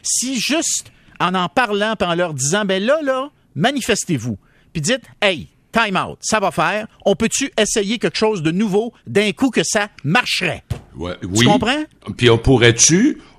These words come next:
Speaker 2: au moins avoir un sourire pour dire, « Wow, c'est rare quand on reconnaît la qualité de notre travail à ce
Speaker 1: Hey.
Speaker 2: point-là. » La quali-, la qualité, puis la nécessité de notre, tu sais. Alors,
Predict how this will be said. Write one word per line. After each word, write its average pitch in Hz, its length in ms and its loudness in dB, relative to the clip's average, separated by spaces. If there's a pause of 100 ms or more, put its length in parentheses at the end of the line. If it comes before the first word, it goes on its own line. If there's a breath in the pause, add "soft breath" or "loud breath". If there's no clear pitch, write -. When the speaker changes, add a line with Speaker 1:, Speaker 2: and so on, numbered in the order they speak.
Speaker 2:
au 135 240 8
moins 147 360 6
avoir 131 340 6
un 104 180 6
sourire 135 680 4
pour 104 160 0
dire, « 120 220 4
Wow, 127 380 8
c'est 98 180 0
rare 131 300 2
quand 90 220 0
on 85 200 -2
reconnaît 104 540 0
la 92 120 2
qualité 85 400 -2
de 101 40 0
notre 87 220 -2
travail 92 380 0
à 78 60 -2
ce - 80 -8
Speaker 1:
Hey. 120 60 -4
Speaker 2:
point-là. » 139 300 0 (340 loud breath)
La 90 120 -2
quali-, 117 320 2
la 92 140 2
qualité, 110 480 0 (180 loud breath)
puis 104 140 0
la 107 180 4
nécessité 202 1040 2
de 113 120 -2
notre, 80 280 -4
tu - 140 -6
sais. - 40 -14 (380 loud breath)
Alors, 117 400 2